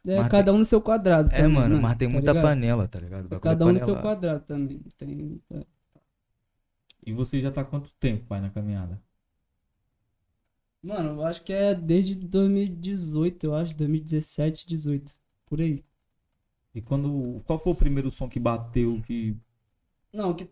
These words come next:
Speaker 1: tipo, meu, meu mesmo, meu som, que meu nome tá no título, que eu f-, tô na faixa, bah,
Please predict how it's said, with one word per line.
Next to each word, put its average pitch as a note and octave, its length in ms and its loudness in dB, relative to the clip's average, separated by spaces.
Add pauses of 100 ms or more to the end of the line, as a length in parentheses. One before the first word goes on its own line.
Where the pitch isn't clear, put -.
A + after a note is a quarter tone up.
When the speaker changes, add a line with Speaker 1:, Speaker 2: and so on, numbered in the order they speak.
(120)
Speaker 1:
tipo, - 240 -10
meu, A3 460 -4
meu F#3 280 -4
mesmo, G3 260 0
meu F3+ 180 0
som, F3 280 2
que - 120 -8
meu D#3+ 180 2
nome D#3+ 180 2
tá E3 120 -4
no E3+ 100 0
título, D#3+ 500 0 (200)
que - 80 -6
eu D3 80 -2
f-, - 180 -16 (180)
tô D3+ 120 -4
na D#3+ 100 -2
faixa, C#3 420 -8
bah, C#3 300 -6